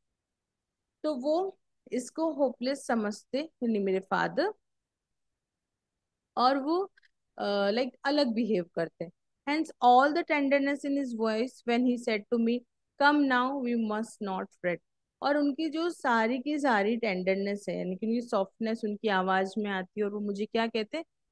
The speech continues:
"इधर आओ, हमें डरना नहीं चाहिए," यानी when I am saying that I am afraid और मुझे अच्छा नहीं लग रहा है, तो मुझे console करते, समझाते और ये कहते कि "Don't worry,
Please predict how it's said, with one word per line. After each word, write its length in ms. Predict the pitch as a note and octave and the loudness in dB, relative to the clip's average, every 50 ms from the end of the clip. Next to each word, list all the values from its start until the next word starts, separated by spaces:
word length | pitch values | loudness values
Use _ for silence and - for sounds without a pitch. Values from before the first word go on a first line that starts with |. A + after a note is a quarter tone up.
| _ - - | _ -6 -4
"इधर 300 | G#3 G3+ F#3+ A3+ A#3 A3 | -4 0 2 2 2 4
आओ, 300 | G#3+ G3+ G#3 A#3 D4+ F4+ _ _ _ - | 4 4 2 2 0 -4 _ _ _ -6
हमें 340 | G3 G3 G#3 B3 D4 C#4 G#3+ | -4 -2 -2 -2 -4 -4 -2
डरना 360 | - F3+ E3+ E3+ F3+ G3+ A3+ | -2 -2 -2 -2 -4 -2 -2
नहीं 420 | A#3 G3+ F3+ F3 F3+ F#3+ F#3+ F#3+ | -2 -2 -4 -4 -4 -4 -6 -6
चाहिए," 380 | F#3 - F#3 E3 E3 E3+ E3+ F3 | -6 -6 -6 -6 -4 -6 -6 -6
यानी 220 | F3 F3+ F#3+ F#3+ | -4 -4 -4 -2
when 140 | F#3+ G3+ G3+ | -2 -2 -2
I 180 | G#3 G3+ G#3 G#3 | -2 -4 -4 -6
am 60 | A3 | -6
saying 380 | A3+ - - G3 G3 G3 G3+ | -8 -6 -6 -6 -4 -4 -4
that 160 | G3+ G3+ G3 G3+ | -4 -4 -4 -6
I 120 | G3 G3 | -6 -6
am 80 | G3 F#3+ | -6 -6
afraid 480 | F3+ F3+ - _ - F#3 F#3+ F#3+ F#3 | -6 -8 -10 _ -6 -6 -4 -2 -2
और 140 | F#3+ F#3+ F#3+ | 0 -2 -2
मुझे 340 | F#3+ G3 F#3+ G3 G3 F3+ G3 | -2 -4 -6 -6 -6 -4 -4
अच्छा 320 | G3 F#3+ F#3+ - - - F#3+ | -4 -4 -4 -8 -10 -10 -8
नहीं 200 | G3 G3 G3 F#3+ | -6 -6 -4 -4
लग 160 | F#3+ F#3 F3+ | -4 -2 -2
रहा 120 | F3+ G#3+ | -4 -4
है, 60 | C#4 - _ _ _ _ _ _ _ - | -6 -6 _ _ _ _ _ _ _ -8
तो 80 | C#4 C#4 | -4 -2
मुझे 260 | C#4 C#4+ C#4+ B3+ E4 | -2 -2 -2 -2 -4
console 640 | - - C4+ A#3+ A#3 A#3 A#3+ - A#3+ A#3 A#3 B3+ C4 | -2 0 0 2 0 0 0 0 0 0 0 0 0
करते, 380 | - B3+ A#3 G#3+ - - A#3+ | 0 -2 -2 -2 -2 -4 -4
समझाते 720 | B3+ - B3+ A3 A3 G#3+ G#3 F#3+ G#3+ F#3 F#3 F#3 _ - | -4 -2 -4 -4 -2 -2 -2 -2 -2 -2 -2 -4 _ -4
और 160 | B3 A#3+ A#3 A3+ | -2 -2 0 -2
ये 180 | A3 G3+ G#3 | -2 -2 -4
कहते 400 | G#3 - G#3 F#3 F3+ - - G#3 | -4 -2 -4 -4 -4 -4 -6 -8
कि 200 | A3+ A#3+ C4+ D4 - _ _ _ _ _ _ _ - | -6 -6 -8 -10 -10 _ _ _ _ _ _ _ 0
"Don't 240 | A3+ A3+ A#3 A#3+ A3+ | 2 2 4 2 2
worry, 420 | G3 G3+ F#3+ F3+ G3+ B3+ E4 G4 | 4 2 2 2 2 -2 -4 -6